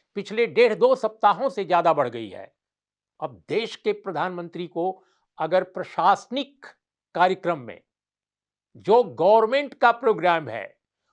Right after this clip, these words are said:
उसमें राजनीतिक एजेंडा अख्तियार करना पड़े और ये कहना पड़े लोगों को संबोधित करते हुए कि लाल टोपी से अलर्ट,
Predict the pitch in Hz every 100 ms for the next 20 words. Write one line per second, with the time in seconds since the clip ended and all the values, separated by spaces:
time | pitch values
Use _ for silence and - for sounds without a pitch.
0 | _ 233 233 247 277 269 226 170 202 220
1 | 269 339 320 - 208 214 208 208 190 -
2 | - 175 170 156 151 156 147 131 135 -
3 | _ _ _ _ _ _ _ _ _ 175
4 | 180 139 220 269 233 196 214 208 190 202
5 | 180 180 202 208 - 170 175 175 196 175
6 | 156 190 147 143 165 _ _ _ _ _
7 | _ _ _ _ _ _ _ - 180 160
8 | 131 160 220 214 - 190 190 190 147 180
9 | - 170 180 175 120 -